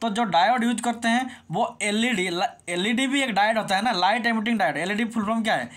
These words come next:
एलईडी। इसका फुल फॉर्म क्या है? लाइट एमिटिंग डायोड।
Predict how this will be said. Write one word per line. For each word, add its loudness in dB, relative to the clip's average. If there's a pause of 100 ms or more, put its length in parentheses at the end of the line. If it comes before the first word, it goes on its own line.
(260)
एलईडी। 0 (280)
इसका -4
फुल -2
फॉर्म -2
क्या 2
है? 0 (260)
लाइट 0
एमिटिंग -2
डायोड। 0